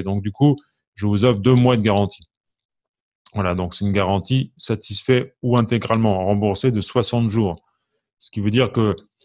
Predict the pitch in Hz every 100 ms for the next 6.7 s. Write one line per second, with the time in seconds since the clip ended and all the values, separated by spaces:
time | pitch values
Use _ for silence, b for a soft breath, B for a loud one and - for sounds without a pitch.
0 | _ 110 131 123 - 113 107 104 127 139
1 | 135 117 127 110 110 110 104 107 113 95
2 | 87 95 110 101 107 104 107 113 101 101
3 | 95 104 110 98 - - 123 113 98 95
4 | 87 b b b 104 117 135 127 127 120
5 | 127 117 127 127 127 110 104 104 113 104
6 | - 101 101 - 117 135 135